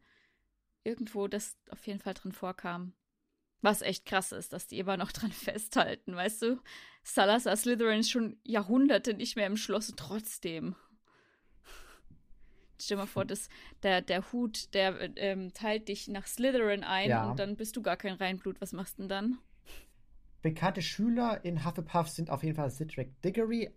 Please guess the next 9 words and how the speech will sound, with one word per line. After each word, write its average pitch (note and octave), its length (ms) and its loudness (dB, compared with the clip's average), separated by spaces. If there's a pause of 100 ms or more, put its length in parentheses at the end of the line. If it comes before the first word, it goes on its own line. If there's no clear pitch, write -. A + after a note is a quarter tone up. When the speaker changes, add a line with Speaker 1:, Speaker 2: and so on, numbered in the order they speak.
(100)
Speaker 2:
Amos A3 420 2
Diggory E3+ 340 -4
Speaker 1:
Mhm. - 20 -2
Speaker 2:
habe D3 120 -2
ich D3 60 -6
nur - 120 -4
aufgeschrieben, C3+ 580 -6
Newt B2+ 300 0
Scamander D3 840 -2